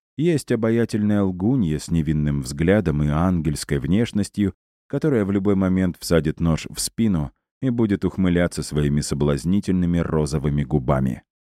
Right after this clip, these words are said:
В кабинете разносились звуки шлепков,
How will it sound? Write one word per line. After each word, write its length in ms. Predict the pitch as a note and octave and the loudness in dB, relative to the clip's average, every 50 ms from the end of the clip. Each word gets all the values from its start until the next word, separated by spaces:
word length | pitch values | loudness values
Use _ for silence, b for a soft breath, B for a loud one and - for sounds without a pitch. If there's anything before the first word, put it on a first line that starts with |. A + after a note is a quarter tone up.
| _ _ _ | _ _ _
В 60 | - | -6
кабинете 500 | - G2 E2 E2 F#2 G2+ G#2 G2+ - G2+ | -4 -2 0 2 2 2 0 0 0 0
разносились 560 | F#2 F#2+ E2+ G2 F#2+ F2+ - G2 F#2 F#2 E2+ | 0 0 0 0 -2 -2 0 0 0 0 0
звуки 300 | D#2 E2+ F2+ F2 - F2+ | 0 -2 -2 -2 0 -2
шлепков, 640 | E2+ - - F2 E2+ - - - E2+ D#2 - - - | -2 0 0 0 0 0 0 0 0 0 0 -4 -12